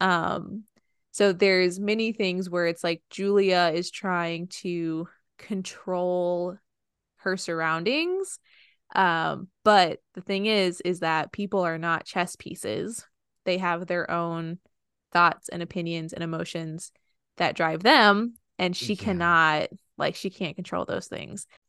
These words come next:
Speaker 2: He proposes junior year,
Speaker 1: Yeah.
Speaker 2: and then she's like, "This is great. We're gonna graduate senior year, and then we're gonna get married senior year, and it's gonna be the best summer, da, da, da, da, da."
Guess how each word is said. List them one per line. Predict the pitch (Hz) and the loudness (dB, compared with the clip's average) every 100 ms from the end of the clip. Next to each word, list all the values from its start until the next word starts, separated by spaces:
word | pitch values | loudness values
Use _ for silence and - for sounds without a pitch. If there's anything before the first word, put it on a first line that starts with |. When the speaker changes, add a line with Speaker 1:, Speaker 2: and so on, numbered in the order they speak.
| - | -14
Speaker 2:
He | 117 143 | -4 -2
proposes | 139 160 - 156 143 143 170 185 160 | 0 0 2 6 6 6 4 2 0
junior | - 147 143 156 170 | -4 0 0 2 2
year, | 170 104 107 107 95 87 82 82 85 101 _ - | 0 -4 -6 -2 2 2 2 2 -2 -4 _ -10
Speaker 1:
Yeah. | 175 | -4
Speaker 2:
and | 107 | -2
then | 104 | -2
she's | - 113 | -2 2
like, | 107 - | 2 4
"This | 139 | 2
is | 135 - | 0 2
great. | 104 87 | 4 4
We're | 104 | 2
gonna | 104 | 0
graduate | 95 107 113 156 160 | 2 2 4 0 -2
senior | - 107 104 | -4 -2 -2
year, | 101 104 117 - _ _ _ _ _ - | -2 -4 -6 -10 _ _ _ _ _ -2
and | 135 | 2
then | 135 | 4
we're | |
gonna | 131 | 4
get | 120 | 4
married | 117 120 147 143 | 6 6 6 6
senior | 127 110 101 | 4 2 2
year, | 101 | 2
and | 104 | 0
it's | 107 | -2
gonna | 120 | -2
be | 110 | -2
the | 92 | 2
best | 117 135 | 2 2
summer, | - 104 107 | 0 0 0
da, | 120 | 2
da, | 143 | 2
da, | 135 | 2
da, | 120 | 4
da." | 101 90 | 4 2